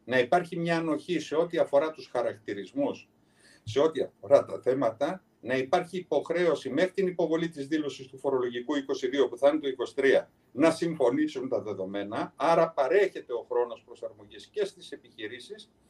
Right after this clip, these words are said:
και στους, ε, συναδέλφους λογιστές φοροτεχνικούς για να μπορέσουν να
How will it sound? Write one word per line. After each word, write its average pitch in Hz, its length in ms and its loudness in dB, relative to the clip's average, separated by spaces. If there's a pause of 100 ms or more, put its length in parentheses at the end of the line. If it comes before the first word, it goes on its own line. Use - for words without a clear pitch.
(380)
και 190 180 4
στους, 190 380 -6
ε, 143 300 -2
συναδέλφους 139 640 -4
λογιστές 127 380 -4
φοροτεχνικούς 127 640 -2
για - 100 0
να 135 100 2
μπορέσουν 143 420 4
να 135 180 0